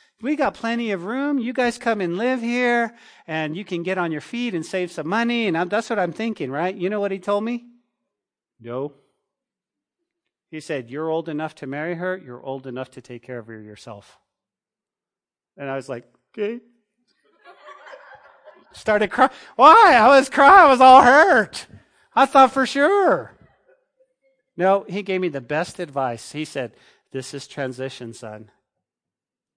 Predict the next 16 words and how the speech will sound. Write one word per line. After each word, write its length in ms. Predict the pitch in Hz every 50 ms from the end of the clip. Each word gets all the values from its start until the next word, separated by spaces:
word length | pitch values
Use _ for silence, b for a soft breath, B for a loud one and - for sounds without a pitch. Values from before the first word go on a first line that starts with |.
| _ _ _ _
It's, 220 | _ 135 - - _ _ _ _ _
you 160 | _ 143 131
grow 220 | 127 123 131 131 131
up. 300 | 160 196 - - _ _ _ _ _ _
It's 100 | _ _
time 180 | - 135 127 131
you 60 | 131
grow 180 | 127 123 123 143
up." 220 | 156 135 - _ _ _ _ _ _ _ _ _ _ _ _ _ _ _ _ _ _ _ _ _ _ _ _ _ _ _ _ _ _ _ _ _ _ _ _ _ _ _ _ _
And 80 | 120 123
I 60 | 123
never 260 | 120 131 131 156 143
looked 180 | 139 147 139 _
back 220 | 143 127 127 -
since, 420 | - - 147 143 110 - - -
guys. 400 | _ - 117 107 101 101 - -